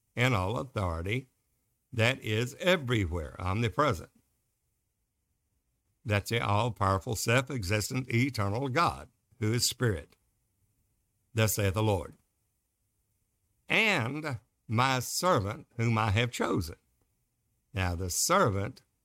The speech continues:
is chosen of God, which is the man. The servant, we find there in Philippians two six, it corresponds and parallels with that.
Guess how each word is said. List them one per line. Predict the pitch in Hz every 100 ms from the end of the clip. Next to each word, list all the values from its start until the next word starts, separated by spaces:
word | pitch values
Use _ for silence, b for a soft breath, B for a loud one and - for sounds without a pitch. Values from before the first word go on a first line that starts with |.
| _ _ _ _ _ -
is | 113 107 101 107 127 120 - -
chosen | 127 123 131 151 185
of | 156 95
God, | 92 78 87 127 113
which | 139 -
is | 170 151
the | 190
man. | 233 226 123 - - _ _ _ _ _ _ _ _ _ _ _ _ _ _ _ _ _ _ _ _ _ _ _ _ _
The | 131 120
servant, | - 104 92 95 165 226 - _ _ _ _ _ _ _ _ _ _ -
we | 110 104
find | - 98 95 113
there | 95 95
in | 123 - 131
Philippians | 131 123 127 123 131 127 -
two | - 139
six, | 123 - 175 131 -
it | 139 135
corresponds | 117 113 117 - 101 95 113
and | 131
parallels | - 120 117 127 160 139
with | 139 196 -
that. | 85 -